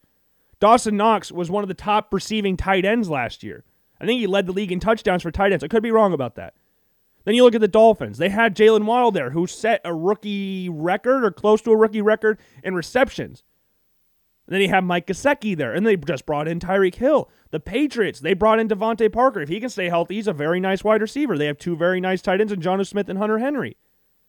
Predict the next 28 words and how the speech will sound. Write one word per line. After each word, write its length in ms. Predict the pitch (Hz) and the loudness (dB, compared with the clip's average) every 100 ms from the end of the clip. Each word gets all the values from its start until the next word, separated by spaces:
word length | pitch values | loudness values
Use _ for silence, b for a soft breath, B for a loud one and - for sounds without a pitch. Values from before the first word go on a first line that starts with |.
| _ _ _ _ _ _ | _ _ _ _ _ _
Kendrick 320 | - 170 170 | -6 -2 -2
Bourne's 420 | 131 175 247 277 | -2 0 2 2
there. 380 | 214 262 285 302 - _ - | 2 4 4 2 -8 _ -6
Nelson 300 | 160 123 135 | -6 -6 -2
Agholor, 440 | 233 277 285 147 | -2 0 -2 -4
decent 460 | 131 151 170 208 196 | -10 -10 -2 -2 0
wide 240 | 214 220 | 0 0
receivers. 580 | 226 233 233 269 285 - _ _ _ _ _ _ _ _ _ _ _ _ | -2 -4 -2 -2 -4 -8 _ _ _ _ _ _ _ _ _ _ _ _
So 100 | - | -4
you 120 | 254 262 | 0 2
look 180 | 269 | 2
at 80 | 247 | 0
these 160 | 214 220 | -2 0
wide 220 | 220 220 | 2 2
receivers 340 | 190 240 262 | 0 -2 -2
in 60 | 226 | -2
this 100 | 190 | -4
division, 400 | 170 196 285 254 | 0 0 2 0
you 60 | 190 | 2
go, 160 | 175 | 2
"Wow, 500 | 131 160 277 202 110 _ _ _ _ _ | 0 0 2 2 0 _ _ _ _ _
for 160 | 208 214 | 4 4
a 80 | |
secondary 500 | 190 262 320 285 214 180 | 2 -2 0 2 2 2
that 200 | 175 - | -2 -4
sucks 300 | - 233 185 | -2 -2 0
major 320 | 208 175 180 | -2 -2 0
ass, 440 | 269 294 208 - | 0 2 0 -2